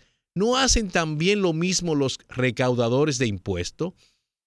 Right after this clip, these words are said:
Y si saludáis solamente a vuestros hermanos, ¿qué hacéis más que otros?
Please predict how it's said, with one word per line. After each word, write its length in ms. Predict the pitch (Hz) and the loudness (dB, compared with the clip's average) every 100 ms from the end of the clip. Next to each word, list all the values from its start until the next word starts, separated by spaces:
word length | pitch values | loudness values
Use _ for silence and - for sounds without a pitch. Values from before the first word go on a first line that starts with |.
| _ | _
Y 100 | 139 | -2
si 140 | 156 147 | 2 4
saludáis 500 | 160 151 147 202 - | 4 2 4 2 2
solamente 500 | 226 185 170 160 156 | 2 2 0 0 2
a 40 | |
vuestros 440 | 143 147 156 135 | 2 2 0 2
hermanos, 640 | 127 104 107 110 101 92 - _ _ _ _ | 0 0 -2 -2 -2 -6 -12 _ _ _ _
¿qué 160 | 214 | -2
hacéis 600 | 240 208 - 131 110 - | 0 2 2 2 0 -2
más 260 | 127 127 - | -2 -2 -2
que 160 | 127 110 | -2 0
otros? 480 | 98 92 117 - | -2 -4 -8 -8